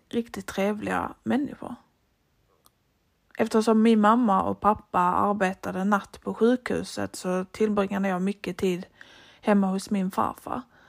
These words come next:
Och därav också mycket tid runt Scara.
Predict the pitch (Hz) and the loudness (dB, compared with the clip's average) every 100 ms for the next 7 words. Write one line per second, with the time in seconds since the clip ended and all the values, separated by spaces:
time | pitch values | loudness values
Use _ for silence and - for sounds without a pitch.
0 | - - - - 226 220 202 190 196 196 | -20 -20 -20 -2 6 8 8 6 2 0
1 | - 185 180 190 - 185 185 - 190 175 | -2 -6 -2 -4 -4 -10 -8 -4 -4 -4
2 | 170 170 190 - - - - | -6 -10 -10 -10 -6 -6 -8